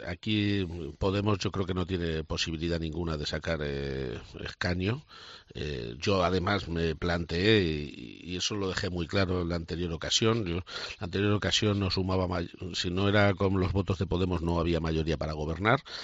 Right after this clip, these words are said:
Somos herederos de la ley que se planteó en la época de Cospedal, que supongo que en el, a medio plazo tendrá que rectificarse porque genera problemas de muchos, de muchos órdenes, pero yo para eso necesitaré consenso y además, aunque tuviera mayoría, lo, lo buscaría.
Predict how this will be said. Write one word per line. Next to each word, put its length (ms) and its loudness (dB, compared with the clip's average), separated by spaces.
Somos 320 4
herederos 400 4
de 100 2
la 120 2
ley 180 0
que 460 0
se 100 -2
planteó 360 -2
en 60 0
la 80 2
época 280 -4
de 80 -6
Cospedal, 520 2
que 140 -2
supongo 540 2
que 100 -4
en 100 -2
el, 240 -4
a 80 -4
medio 300 4
plazo 320 -2
tendrá 300 -2
que 340 -4
rectificarse 760 0
porque 420 0
genera 440 2
problemas 420 4
de 160 4
muchos, 880 2
de 240 -10
muchos 280 0
órdenes, 320 4
pero 240 6
yo 180 6
para 200 6
eso 180 6
necesitaré 560 0
consenso 540 4
y 80 6
además, 360 2
aunque 220 0
tuviera 280 0
mayoría, 440 0
lo, 160 -6
lo 140 0
buscaría. 560 -2